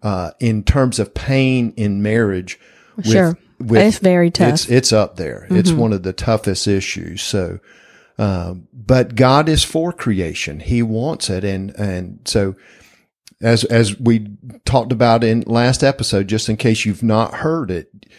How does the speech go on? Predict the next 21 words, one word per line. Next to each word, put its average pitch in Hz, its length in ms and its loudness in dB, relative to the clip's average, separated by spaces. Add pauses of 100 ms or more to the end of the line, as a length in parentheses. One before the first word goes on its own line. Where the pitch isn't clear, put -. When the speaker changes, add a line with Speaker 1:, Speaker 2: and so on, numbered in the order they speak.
(360)
Speaker 1:
uh, 90 320 -4
Genesis 107 560 0
one 123 200 2
twenty-eight 131 580 0
says, 101 440 0
"God 110 640 -2
blessed 127 600 2
them." 92 300 -2
God 98 420 -2
blessed 113 480 0
Adam 117 320 0
and 110 160 -2
Eve 113 240 0
and 98 160 -2
said 131 400 0
to 107 100 -4
them, 87 360 -6 (440)
"Be 101 140 -2
fruitful - 1000 0
and 107 240 0
multiply, 90 800 -6